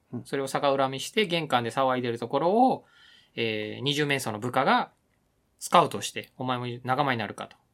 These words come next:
Speaker 2: 「明智に恨みがあるなら仲間になるか」ということで、えー、車の、車で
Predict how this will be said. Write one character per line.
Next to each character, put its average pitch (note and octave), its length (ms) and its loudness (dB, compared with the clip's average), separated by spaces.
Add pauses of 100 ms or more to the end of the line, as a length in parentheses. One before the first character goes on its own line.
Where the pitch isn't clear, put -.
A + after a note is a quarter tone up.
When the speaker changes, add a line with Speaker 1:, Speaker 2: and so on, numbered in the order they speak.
Speaker 2:
「明 A#2 200 -6
智 G#2+ 120 -8
に G#2 100 -8
恨 A2+ 200 -4
み A#2+ 60 -8
が A2 80 -4
あ - 20 -6
る G#2 60 -8
な G#2 80 -6
ら G#2+ 60 -4
仲 C3+ 180 -2
間 C3 80 -2
に A2 40 -4
な G#2+ 80 -4
る G#2 80 -8
か」 A2 120 -4
と D3 60 -2
い D3+ 40 2
う D3+ 40 -4
こ E3+ 100 0
と F3 120 2
で、 F#3+ 260 0 (640)
え G#2 600 -4
ー、 - 40 -14
車 A2+ 240 -4
の、 G#2 140 -8 (100)
車 A2 360 -8
で G#2 300 -8